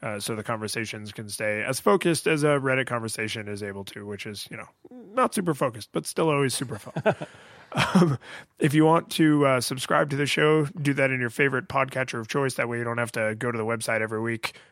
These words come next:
You know, we still release every Tuesday. We haven't missed a single week in a hundred and forty-five episodes, which I think is pretty awesome. But,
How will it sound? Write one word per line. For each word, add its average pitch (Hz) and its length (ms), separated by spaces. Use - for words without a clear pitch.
You 110 60
know, 107 80
we 110 100
still 131 200
release 131 320
every 123 200
Tuesday. 139 600
We 113 120
haven't 117 240
missed 120 180
a 123 60
single 120 260
week 123 300
in 117 40
a 110 60
hundred 120 240
and 117 160
forty-five 123 840
episodes, 127 520
which 110 160
I 120 80
think 131 160
is 117 80
pretty 147 180
awesome. 156 380
But, 131 200